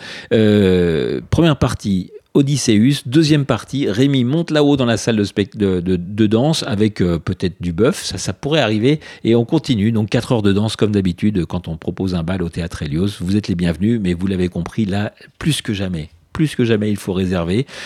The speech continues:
Toujours le tarif bal à quinze euros. Samedi neuf décembre, vingt heures trente, vous réservez sur le site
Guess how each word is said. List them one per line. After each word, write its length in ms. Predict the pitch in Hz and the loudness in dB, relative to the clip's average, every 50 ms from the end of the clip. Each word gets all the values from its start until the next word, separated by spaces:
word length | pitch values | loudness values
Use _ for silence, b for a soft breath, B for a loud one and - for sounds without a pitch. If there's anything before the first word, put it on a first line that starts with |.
| B B B | B B B
Toujours 240 | - - 110 120 117 | -6 -2 2 2 2
le 80 | 113 | 2
tarif 320 | 101 - 110 104 107 98 92 | 2 0 0 0 -2 -2 -2
bal 220 | 92 98 95 87 | -2 -2 -2 -2
à 80 | 80 - | -4 -4
quinze 340 | - - 135 127 113 101 98 | -2 -2 0 0 0 0 0
euros. 400 | 92 85 98 117 135 147 156 151 | 0 2 2 4 4 4 4 2
Samedi 420 | - - - 147 143 131 127 135 | 2 0 -2 -2 0 0 -2 0
neuf 200 | 135 131 127 120 | 2 0 0 2
décembre, 420 | 131 135 123 - 139 123 110 101 | 0 -2 0 0 -2 -2 -2 -2
vingt 160 | 117 143 143 151 | -4 -4 -4 -4
heures 140 | 139 113 | -4 -4
trente, 200 | - - 123 117 110 | -4 -6 -6 -6 -2
vous 120 | 117 143 | -2 0
réservez 400 | 135 135 131 131 131 123 123 123 | 0 2 2 0 0 -2 -2 -4
sur 160 | 113 - 120 | -4 -4 -4
le 80 | 117 113 | -4 -4
site 220 | 104 - - 95 | -4 -4 -10 -12